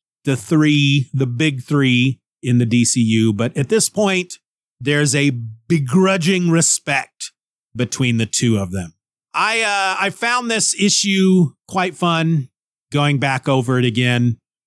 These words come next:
There were moments that I just shake my head at, you know, this, I, I, I've said it obviously before in the previous two issues. This is my Superman. This was my introduction to who Superman in the comics was.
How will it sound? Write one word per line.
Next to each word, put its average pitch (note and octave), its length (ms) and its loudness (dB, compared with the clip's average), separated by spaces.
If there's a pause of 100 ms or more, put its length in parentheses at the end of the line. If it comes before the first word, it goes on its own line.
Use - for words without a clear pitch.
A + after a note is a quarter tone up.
(160)
There C#3 160 0
were C#3 100 2
moments D#3 560 0
that C3 360 -2 (420)
I C#3 80 -2
just D3 240 0
shake F3 260 0
my C#3+ 140 0
head C#3+ 240 0
at, C#3+ 300 -2
you D3 80 2
know, D3 200 2
this, - 300 0 (320)
I, E3+ 400 -2
I, F3+ 80 0
I've E3+ 80 -2
said G#3 240 0
it G#3 140 -4 (160)
obviously E3 440 0
before C#3+ 440 2
in C#3 100 2
the C3+ 80 2
previous C3+ 400 0
two B2+ 140 2
issues. A#2+ 400 0
This G3 240 2
is F#3+ 200 2
my D#3 200 2
Superman. A#2+ 580 0
This C#3 160 0
was C3+ 140 2
my C#3+ 200 2
introduction C3+ 600 0
to A#2+ 100 2
who B2 320 2 (420)
Superman D#3+ 600 0
in C#3 100 2
the C#3 60 0
comics - 800 -2 (360)
was. B2+ 840 0